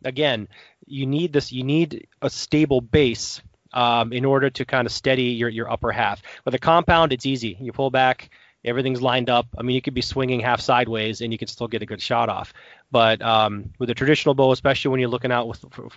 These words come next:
with, for, like, a limb clearance and things like that, um, you know, I, I, I,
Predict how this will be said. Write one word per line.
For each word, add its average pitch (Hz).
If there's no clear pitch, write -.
with, 113
for, 120
like, 107
a 104
limb 143
clearance 139
and 113
things 131
like 117
that, 120
um, 110
you 123
know, 107
I, 117
I, 117
I, 117